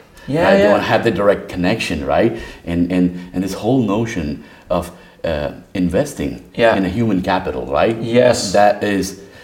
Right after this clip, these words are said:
Speaker 2: the number one priority that we as a society have to solve, right? So
Speaker 1: Absolutely.
Speaker 2: can you, can you talk about that? What's your opinion around, like, you know?
Speaker 1: Human capital?
Speaker 2: Yeah.
Speaker 1: Well, I think it's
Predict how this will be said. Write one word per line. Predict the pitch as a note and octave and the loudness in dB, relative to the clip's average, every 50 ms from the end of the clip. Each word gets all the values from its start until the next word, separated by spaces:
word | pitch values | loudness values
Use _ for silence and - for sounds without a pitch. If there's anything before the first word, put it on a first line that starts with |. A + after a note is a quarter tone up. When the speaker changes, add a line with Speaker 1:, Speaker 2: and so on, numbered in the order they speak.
| - - _ _ - - _ _ _ _ _ _ _ _ _ - - _ _ _ _ _ _ _ | -20 -20 _ _ -20 -20 _ _ _ _ _ _ _ _ _ -20 -20 _ _ _ _ _ _ _
Speaker 2:
the | - B2 C#3 C3+ | 4 6 8 8
number | C3 A#2+ A2+ G#2+ | 8 8 6 6
one | G2 F#2+ F#2 | 4 4 0
priority | E2+ - D#2+ D#2+ D#2+ D2+ D2+ D2 C#2 C2+ C#2+ C#2+ C#2 D2 | 2 0 0 0 2 0 -2 -2 -4 -6 -6 -8 -6 -2
that | E2 E2 D2+ - F2+ | 0 0 0 2 2
we | F2+ F#2 F#2+ F#2 | 0 2 2 2
as | F#2 F2+ D#2+ D#2+ | 2 0 0 -4
a | |
society | D#2 D2+ - - - - - D#2 D2 D#2 - D2+ D2 | -10 -10 -12 -14 -14 -10 -6 -4 -4 -4 -6 -8 -10
have | C#2 D2+ D2 - - | -8 -8 -8 -8 -10
to | - | -14
solve, | - - C#2+ B1 C2 | -6 -4 -4 -2 0
right? | C#2 E2+ G#2+ | 2 2 2
So | C#3 | 2
Speaker 1:
Absolutely. | D#3+ - - - D3 C3 B2+ C3 C3 A#2+ A#2+ - | 2 0 0 0 -2 0 0 2 2 2 2 2
Speaker 2:
can | C3+ D#3+ | 2 2
you, | E3+ E3 | 2 0
can | D#3+ E3 | 0 0
you | E3+ D#3+ | 0 2
talk | - E3+ D#3+ - | 4 2 2 2
about | C3+ B2+ B2 A#2 G2 | 4 4 4 4 4
that? | F#2+ G2 | 4 2
What's | A2 A#2+ - - | 2 0 0 0
your | C3 G2+ | -2 -2
opinion | - - A2 A2 G#2+ G#2 F#2+ | 0 0 0 0 0 0 2
around, | F#2 F#2 F#2+ F#2+ F2+ F2+ F2+ F2 | 2 2 4 4 4 2 2 4
like, | G2 F2+ F2 - - - - | 2 2 2 2 -6 -10 -8
you | - - | -4 -2
know? | G2 G2+ A2 A2 - - - - | -2 -2 -2 -2 -6 -8 -14 -10
Speaker 1:
Human | - - F3 D3+ D3 D3 D3 C#3+ C#3 | -10 -2 2 6 6 8 8 6 6
capital? | D#3 D#3 D#3 E3 F3 F3+ C3+ | 4 4 2 2 2 2 4
Speaker 2:
Yeah. | B2+ C#3 E3 C#3 - - - - - - - - - - - - - - - - | 4 4 4 4 2 0 -6 -10 -16 -20 -20 -20 -20 -10 -10 -10 -10 -10 -4 2
Speaker 1:
Well, | B2+ C#3+ D#3 D#3 D3 - - - - | 4 6 6 6 6 4 0 -4 0
I | - E3 G#3 | 0 0 0
think | G#3 - F4 D4 G3+ | 2 2 4 4 4
it's | D3+ - - - | 4 2 -2 -10